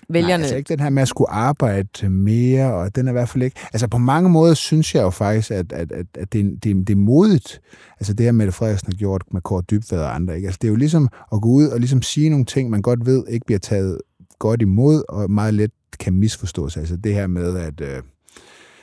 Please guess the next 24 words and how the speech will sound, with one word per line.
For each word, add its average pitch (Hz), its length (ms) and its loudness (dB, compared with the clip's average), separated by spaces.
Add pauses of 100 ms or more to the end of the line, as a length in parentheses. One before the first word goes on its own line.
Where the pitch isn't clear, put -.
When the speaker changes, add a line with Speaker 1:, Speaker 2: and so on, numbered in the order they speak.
(240)
Speaker 2:
altså - 140 -12
problematisere, 92 800 -2
at 87 100 -4
så 92 80 -6
mange 87 280 -4
er 82 60 -8
på - 120 -14 (120)
deltid, 92 640 -6
eller 58 280 -8
glem 104 320 -2
det 90 120 -6
der 95 160 -2
med 85 140 0
at 87 60 -2
arbejde 80 520 -4
mindre, 85 600 0
eller 71 220 -6
det 82 160 -8
behøver, 117 300 4
det 101 140 -6
behøver 107 280 0
ikke 101 160 -2
at 95 80 -4
være 85 280 -4